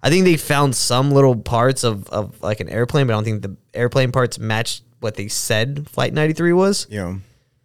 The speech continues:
Speaker 1: So, yeah.
Speaker 2: Hmm.
Speaker 1: That one's, that one's weird. Flight ninety-three is definitely strange.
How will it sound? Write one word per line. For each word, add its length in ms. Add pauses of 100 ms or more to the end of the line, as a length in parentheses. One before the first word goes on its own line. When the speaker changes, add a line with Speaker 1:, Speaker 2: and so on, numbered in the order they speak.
(500)
Speaker 1:
So, 180
yeah. 300 (200)
Speaker 2:
Hmm. 140 (800)
Speaker 1:
That 180
one's, 300
that 220
one's 240
weird. 380
Flight 300
ninety-three 480
is 180
definitely 440
strange. 520